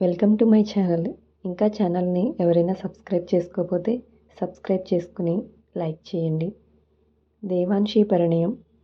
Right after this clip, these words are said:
ఎపిసోడ్ నెంబర్ ట్వెల్వ్. దేవాంశి, "బావకి అన్నయ్యకి ప్రోటీన్ షేక్ ఇచ్చిరా" అని మీనాక్షి అంటుంది. "నువ్వే ఇవ్వచ్చుగా అత్తయ్య" అని అంటుంది.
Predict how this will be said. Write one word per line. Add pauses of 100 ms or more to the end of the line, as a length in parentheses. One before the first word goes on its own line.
(120)
ఎపిసోడ్
నెంబర్
ట్వెల్వ్. (640)
దేవాంశి, (380)
"బావకి
అన్నయ్యకి (320)
ప్రోటీన్
షేక్
ఇచ్చిరా" (540)
అని (200)
మీనాక్షి
అంటుంది. (840)
"నువ్వే
ఇవ్వచ్చుగా
అత్తయ్య" (520)
అని
అంటుంది.